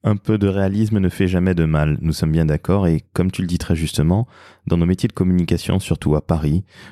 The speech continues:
ou en France, ou en Occident, on a plutôt tendance à essayer de trouver des grandes stratégies qui, euh, se résument parfois à un, deux ou trois mots. Et le bon sens, malheureusement, n'est plus vraiment près de chez nous, je trouve, hélas. Alors, tu pars en Afrique,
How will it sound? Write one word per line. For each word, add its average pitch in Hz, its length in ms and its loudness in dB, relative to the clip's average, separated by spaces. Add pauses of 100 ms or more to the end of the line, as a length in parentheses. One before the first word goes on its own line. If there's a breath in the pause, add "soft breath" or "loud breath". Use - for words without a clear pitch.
(120 loud breath)
ou 85 140 2
en 71 60 0
France, 82 420 -2
ou 76 40 2
en 76 100 2
Occident, 78 400 0
on 92 100 2
a 82 60 2
plutôt - 220 -6
tendance 87 460 0
à 78 80 2
essayer 78 400 0
de 71 280 -2
trouver 82 300 -2
des 76 140 -2
grandes 82 320 0
stratégies 82 560 -2
qui, 85 320 0
euh, 71 100 -4 (460 loud breath)
se - 140 -4
résument 82 340 2
parfois 82 680 0
à 90 60 2
un, 95 240 2
deux 82 340 0
ou 78 100 -4
trois - 220 -2
mots. 71 220 -2 (420 loud breath)
Et 82 140 0
le 80 100 2
bon 85 160 0
sens, 110 320 -2
malheureusement, 90 460 2
n'est 92 100 2
plus - 160 -2
vraiment 104 320 0
près - 180 -2
de - 60 -4
chez - 180 -2
nous, 107 220 2
je 92 120 0
trouve, - 360 -2 (100)
hélas. 71 460 -6 (380 loud breath)
Alors, 135 260 -2 (380)
tu - 100 -10
pars 180 200 -2
en 160 60 2
Afrique, - 600 -4